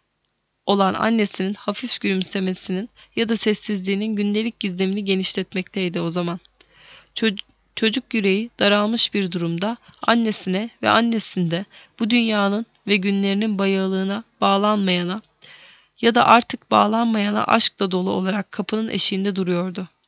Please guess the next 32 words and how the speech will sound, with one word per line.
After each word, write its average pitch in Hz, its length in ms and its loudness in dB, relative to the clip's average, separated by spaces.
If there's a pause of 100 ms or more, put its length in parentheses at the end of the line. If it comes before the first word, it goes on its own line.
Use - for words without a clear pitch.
(1800)
Sonra 262 360 6
ilk 269 260 0
günah 240 220 2
çıkarma 220 420 2
gelip 220 240 -2
çatmıştı. 202 680 -2 (180)
Jacob 233 400 2
bundan 220 300 2
çok - 320 -2
az 190 260 2
bir 196 240 -2
anı 196 140 -2
saklardı. 185 640 -6 (200)
Ancak 214 320 2
kendisine 202 460 -2
yanlış 208 360 -2
olduğunu 185 340 -2
söylediği 185 640 -4
edimleri, 175 580 -4 (320)
yani 208 260 4
çok - 240 -4
az 220 140 2
şeyi 196 220 0
açıkladığı 185 640 -4
o 190 240 -4
bir 233 100 2
gün 208 160 -2
önceki 185 420 -4
günah 208 240 0
çıkarma 190 460 -2
kalmıştı 180 520 -6
usunda. 185 460 -4